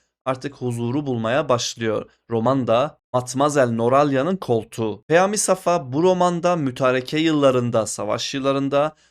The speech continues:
İstanbul'da yaşanan ahlaki çöküntüyü ve işbirliklerini anlatıyor. Hatırlayın, Yakup Kadri İstanbul'da yaşanan bu ahlaki çöküntüyü Sodom ve Gomorra ile anlatıyordu. Burada da baş kahraman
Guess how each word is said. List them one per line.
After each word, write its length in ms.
İstanbul'da 760
yaşanan 400
ahlaki 460
çöküntüyü 600
ve 100
işbirliklerini 680
anlatıyor. 520
Hatırlayın, 440
Yakup 360
Kadri 460
İstanbul'da 500
yaşanan 320
bu 80
ahlaki 380
çöküntüyü 580
Sodom 400
ve 60
Gomorra 460
ile 100
anlatıyordu. 680
Burada 160
da 140
baş 200
kahraman 600